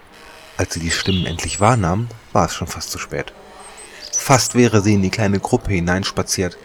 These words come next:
Gerade soeben konnte sie sich noch leise hinter einen umgefallenen Baum fallen lassen. Als niemand auf sie zu reagieren schien,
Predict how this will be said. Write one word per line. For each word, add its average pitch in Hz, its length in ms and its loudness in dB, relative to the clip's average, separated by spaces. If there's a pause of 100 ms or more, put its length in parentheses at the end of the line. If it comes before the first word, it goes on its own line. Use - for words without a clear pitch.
(460)
Gerade 117 260 6
soeben 101 420 4
konnte 123 340 0
sie 104 140 -2
sich 101 180 -4
noch - 160 -6
leise 107 300 6
hinter 110 240 2
einen 87 160 2
umgefallenen 90 720 -2
Baum 87 240 -2
fallen 76 320 -8
lassen. - 300 -8 (1160)
Als - 560 -12
niemand 95 680 -4
auf 139 160 -4
sie 143 140 -4
zu - 160 -2
reagieren 127 480 4
schien, 127 300 0